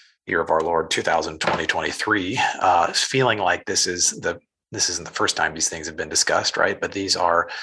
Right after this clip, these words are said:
uh, particular events that have unfolded that, that make these set of political outcomes seem sometimes like crisis. Um, I'm not sure we have a learned or an imagined community of people who, uh,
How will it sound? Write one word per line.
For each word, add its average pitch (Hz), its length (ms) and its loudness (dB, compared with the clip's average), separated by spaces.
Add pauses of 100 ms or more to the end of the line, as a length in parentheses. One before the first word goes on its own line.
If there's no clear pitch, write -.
(300)
uh, 85 280 4
particular 92 840 0 (300)
events 101 400 2
that 87 140 0
have 87 140 2
unfolded 85 680 0
that, 85 300 0
that 82 200 0
make 101 240 -4 (120)
these 87 200 0
set 104 220 4
of - 80 -6
political 92 300 -2
outcomes 85 600 2
seem 98 320 2
sometimes 85 480 -2
like - 180 0
crisis. - 600 4 (520)
Um, 85 520 2 (400)
I'm 98 180 4
not 98 220 6
sure 90 200 2
we 87 180 -4
have 85 260 4
a 82 140 0
learned 98 540 -2
or 87 160 0
an 85 60 -2
imagined 87 720 0
community 90 600 -4
of 80 180 -6
people 87 340 -4
who, 80 360 -6
uh, - 380 0